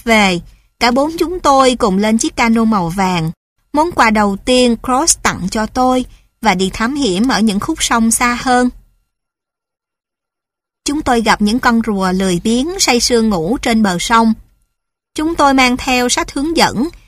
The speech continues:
để nhận diện những loài chim sống trên trời và những loài sống dưới nước. Cross cho biết Morgan ngày càng thích những chuyến đi chơi vào dịp cuối tuần, và cô bé tỏ ra thích nói chuyện với tôi hơn cả với bố.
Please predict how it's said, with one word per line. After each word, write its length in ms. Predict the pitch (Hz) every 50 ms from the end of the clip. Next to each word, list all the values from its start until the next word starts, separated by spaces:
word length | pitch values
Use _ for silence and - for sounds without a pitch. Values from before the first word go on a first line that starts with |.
| _ _ -
để 140 | 185 196 240
nhận 340 | 285 269 196 170 202 220 208
diện 300 | 208 190 185 185 208 214
những 220 | 202 190 247 294
loài 180 | 277 226 202 185
chim 380 | - - 247 240 240 233 240
sống 260 | 226 - 233 233 285 339 -
trên 200 | 269 240 226 220
trời 340 | 226 220 202 196 190 180 170 - - - _ _ _ _ -
và 100 | 208 196
những 260 | 185 185 185 226 262
loài 300 | 254 220 190 170 165 160
sống 360 | - - 208 196 220 262 277
dưới 140 | 262 262 277
nước. 340 | 285 277 277 294 330 403 - - - _ _ _ _ _ _ _ _ _ _ _ _ _ _ -
Cross 360 | - 247 247 294 349 - - - -
cho 220 | 240 214 202 202
biết 300 | 208 233 247 269 330 - - - _ _ _ _ _ -
Morgan 560 | 254 277 285 269 240 233 220 214 208 208 202
ngày 180 | 208 214 214 202
càng 220 | 220 202 185 190
thích 160 | - - 349 -
những 180 | - 190 - 226
chuyến 200 | - 277 294 339
đi 140 | 330 277 254
chơi 380 | - - 262 254 254 247 247
vào 120 | 240 233 175
dịp 180 | 175 196 180 -
cuối 180 | - 247 269 311
tuần, 340 | - - 240 220 196 190 190 - - _ _ _ _ _ -
và 100 | 220 208
cô 180 | - - 220 208
bé 260 | 214 208 214 254 302
tỏ 260 | - 311 - 156 226
ra 200 | 247 254 254 254
thích 220 | - - 349 -
nói 180 | 285 254 254 311
chuyện 260 | - - 208 156 180
với 160 | 202 240 277 - -
tôi 280 | 269 262 262 262 262 262 - - _ _
hơn 380 | - 233 220 214 208 202 196
cả 280 | - 196 160 - 127 208 233
với 140 | 233 254
bố. 360 | 247 220 220 214 226 254 330